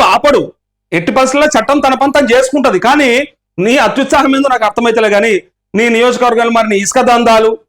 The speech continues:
ఆ, నీ నియోజకవర్గంలో నీ కార్యకర్తలతోని నువ్వు చేపించే పనులు, ఇక దీంతో పాటు, దీంతో పాటు పదవుల కోసానికి ఎట్టెట్లా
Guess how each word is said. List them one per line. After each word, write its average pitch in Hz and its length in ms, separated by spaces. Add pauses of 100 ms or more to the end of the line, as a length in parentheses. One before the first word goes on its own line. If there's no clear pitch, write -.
(640)
ఆ, - 20 (360)
నీ 247 80 (200)
నియోజకవర్గంలో 254 680
నీ 240 60 (100)
కార్యకర్తలతోని 233 880
నువ్వు 233 160
చేపించే 220 340 (140)
పనులు, 214 320 (400)
ఇక 262 80 (100)
దీంతో 311 300 (100)
పాటు, 254 240 (320)
దీంతో 277 280 (100)
పాటు 254 260 (560)
పదవుల 285 400 (100)
కోసానికి 302 640 (460)
ఎట్టెట్లా 285 300